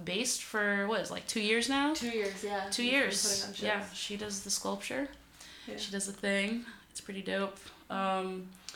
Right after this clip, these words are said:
Speaker 1: yeah, cool. Um, all right, cool.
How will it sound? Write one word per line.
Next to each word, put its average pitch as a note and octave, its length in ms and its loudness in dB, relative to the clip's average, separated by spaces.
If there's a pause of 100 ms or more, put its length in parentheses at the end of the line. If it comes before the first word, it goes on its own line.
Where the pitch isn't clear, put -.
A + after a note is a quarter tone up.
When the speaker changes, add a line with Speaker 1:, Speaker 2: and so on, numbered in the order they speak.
(480)
Speaker 1:
yeah, A#3+ 220 4 (380)
cool. B3 280 0 (600)
Um, G3 680 2 (2000)
all G3+ 80 -10
right, A#3+ 180 -8
cool. D4 180 -12